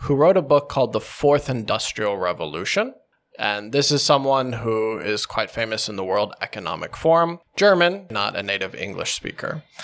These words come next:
And then he also looks at the writing of Peter Thiel. Peter Thiel, the famed PayPal founder, now famous venture capitalist, wrote a book called Zero to One.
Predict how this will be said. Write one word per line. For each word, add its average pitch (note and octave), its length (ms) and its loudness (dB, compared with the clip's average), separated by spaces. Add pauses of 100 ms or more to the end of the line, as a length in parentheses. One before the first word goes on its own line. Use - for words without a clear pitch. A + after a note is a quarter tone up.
(140)
And D3+ 220 -2
then E3 540 2
he C#3+ 100 0
also E3+ 300 4
looks C3 320 0
at B2+ 80 -6
the A#2 100 2
writing G2 440 -2
of F2+ 520 -2 (180)
Peter C3 360 0
Thiel. - 540 -8 (440)
Peter G#2 320 -4
Thiel, D#3 460 4
the A#2 100 0
famed A2 640 -4
PayPal B2 540 0
founder, A2 640 -2
now F2+ 800 -4 (440)
famous G#2+ 480 -4
venture F#2+ 320 -6
capitalist, D3 680 0
wrote A#2 160 2
a A2+ 40 -4
book A2+ 220 -2
called F#2+ 260 -2
Zero G2+ 300 -2
to F2 100 -6
One. G#2 420 -2